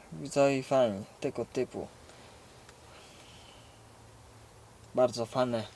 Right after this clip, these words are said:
urządzonko. Każdemu to się przyda. O.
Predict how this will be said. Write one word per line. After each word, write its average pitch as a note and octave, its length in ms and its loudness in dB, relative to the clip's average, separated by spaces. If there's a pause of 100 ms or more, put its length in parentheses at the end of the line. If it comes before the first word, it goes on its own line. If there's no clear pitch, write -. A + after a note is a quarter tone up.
urządzonko. C#3+ 960 6 (2500)
Każdemu D#3 540 10
to C3 220 4
się C3 180 -2
przyda. D3 520 10 (1700)
O. B2 280 2